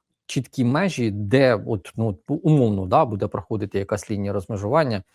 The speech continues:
і по один, по д-, другий бік сторони будуть дотримуватися своїх зобов'язань. Росія відмовиться від подальшої окупації України, а Україна відмовиться від повернення своїх територій, які окупували росіяни. Ну, направду, це ж виглядає нелогічно.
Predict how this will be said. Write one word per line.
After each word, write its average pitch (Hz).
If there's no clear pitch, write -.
і 113
по 117
один, 110
по 98
д-, 95
другий 104
бік 151
сторони 120
будуть 95
дотримуватися 98
своїх 92
зобов'язань. 90
Росія 120
відмовиться 104
від 98
подальшої 104
окупації 156
України, 233
а 117
Україна 151
відмовиться 127
від 104
повернення 107
своїх 98
територій, 90
які 101
окупували 98
росіяни. 87
Ну, 165
направду, 131
це -
ж 107
виглядає 120
нелогічно. 123